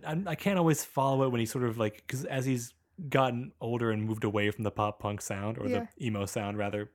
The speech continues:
Speaker 1: to be more accurate, his, his, he sort of, his voice doesn't really lend itself to that style as much.
Speaker 2: The new style or the
Speaker 1: The new,
Speaker 2: old
Speaker 1: the new
Speaker 2: style?
Speaker 1: style.
Speaker 2: Sure, okay.
Speaker 1: Like,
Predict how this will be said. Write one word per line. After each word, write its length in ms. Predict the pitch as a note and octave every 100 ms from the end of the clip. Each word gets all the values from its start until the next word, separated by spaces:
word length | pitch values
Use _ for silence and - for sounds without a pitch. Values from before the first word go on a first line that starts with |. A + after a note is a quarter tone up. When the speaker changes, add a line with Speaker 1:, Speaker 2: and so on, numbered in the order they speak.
| _ _
Speaker 1:
to 60 | G#2+
be 100 | G2+
more 280 | G2+ G2+ - _ _ _ _ -
accurate, 380 | G#2+ G2+ A2 G2+ _ - - _ _ -
his, 200 | B2+ A2+
his, 280 | B2+ A2 -
he 80 |
sort 200 | A#2 C#3
of, 240 | A#2+ G#2 - _ _ _ _ _ _ _ _ _ _ _ _ _ -
his 760 | F3 G3 - - C3 D3+ C3+ C#3+ D3+ E3+ A3+ F3
voice 320 | - G#3+ F#3+
doesn't 160 | F3+ D#3
really 120 | D3+
lend 180 | C#3+ D3
itself 180 | B2 C3+
to 80 | A#2
that 180 | A#2 A#2+
style 400 | - A2 A#2 C#3
as 100 | C3+
much. 480 | E3+ F3 - - - _ _ _ _ _ _ _ _ _ _ _ _ _
Speaker 2:
The 80 | B3
new 180 | A#3+ C4
style 340 | C4+ D4+ D#4
or 100 | C4+
the 100 | C#3
Speaker 1:
The 60 | B2+
new, 80 | C#3
Speaker 2:
old 100 | C3
Speaker 1:
the 60 |
new 100 | B2+ A2+
Speaker 2:
style? 400 | - F#2+ F#2 F#2
Speaker 1:
style. 40 | - _ _ _
Speaker 2:
Sure, 440 | - - A#3+ D4+ C#4
okay. 380 | C4+ A#3+ C4+ _ - - _
Speaker 1:
Like, 360 | - C3 B2+ -